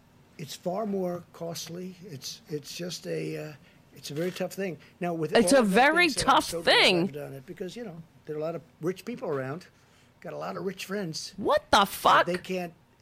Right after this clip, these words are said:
Speaker 1: help, and they can't do what I've done in terms of helping this country. We are,
Speaker 2: Yeah, because
Speaker 1: we are
Speaker 2: they're
Speaker 1: doing
Speaker 2: not
Speaker 1: things. We've
Speaker 2: as
Speaker 1: got
Speaker 2: low. They wouldn't stoop to your level. That's the problem. Trump is not a political genius. He just has no scruples.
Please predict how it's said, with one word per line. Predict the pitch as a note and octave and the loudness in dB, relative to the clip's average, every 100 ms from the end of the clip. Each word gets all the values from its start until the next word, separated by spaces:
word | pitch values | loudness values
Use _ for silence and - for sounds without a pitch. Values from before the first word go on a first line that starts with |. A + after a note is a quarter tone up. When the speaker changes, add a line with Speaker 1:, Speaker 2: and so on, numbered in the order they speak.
| F#3 | -12
Speaker 1:
help, | E3 F3 F3 _ _ _ _ _ | -8 -8 -10 _ _ _ _ _
and | E3+ C3+ | -14 -8
they | D#3 | -8
can't | - F3 D#3+ | -6 -8 -6
do | E3+ | -6
what | E3 D3+ | -6 -6
I've | E3+ | -8
done | F3 D3+ D3+ | -8 -10 -8
in | C#3+ | -10
terms | D3+ D3+ D#3 | -10 -8 -10
of | C3+ | -8
helping | D#3+ D#3+ D3+ | -10 -8 -8
this | D3 C#3 | -6 -6
country. | E3+ F3+ E3 C3 | -8 -8 -8 -8
We | C3 F3+ | -4 0
are, | G4+ | 2
Speaker 2:
Yeah, | |
because | G4 E4 | 4 4
Speaker 1:
we | C4 | 6
are | |
Speaker 2:
they're | D4 | 6
Speaker 1:
doing | C#4 | 6
Speaker 2:
not | D4 D4+ D#4+ | 6 6 4
Speaker 1:
things. | |
We've | - C4+ C4+ B3+ | 4 6 6 4
Speaker 2:
as | A#3 - | 0 -6
Speaker 1:
got | F3+ | 0
Speaker 2:
low. | G3+ B3+ A#4+ A3 D#3 | 4 6 8 6 4
They | E3 B3 B3+ F#3 | 6 4 4 -2
wouldn't | F#3 G#3+ F4+ G4 E4+ | -6 2 2 2 -2
stoop | - - - F4 C4 _ | 0 0 4 4 4 _
to | B3 | 4
your | A#3+ A#3+ | 6 6
level. | B3+ D4+ F3+ B2+ | 8 6 4 2
That's | D3 A3+ | 2 0
the | - G#3 | -2 2
problem. | C4+ C#4+ G#3+ C#3+ - - _ | 6 6 6 2 0 -20 _
Trump | - D4+ E4+ | 4 4 6
is | E4+ | 4
not | D4 D4 | 4 6
a | C#4 | 4
political | - B3+ A#3+ A#3+ A#3+ B3+ | 2 4 6 6 4 2
genius. | G3 A3 D#4+ C#4+ E3+ - - | 4 4 6 6 4 2 -8
He | - B3+ B3+ | 2 4 6
just | A#3 C#4 C4+ | 6 6 4
has | A3+ A#3+ A#3 G3+ | 4 4 4 4
no | A3 A3 | 4 4
scruples. | - - C4 G3+ F3 B2+ - | 2 2 2 4 4 4 -2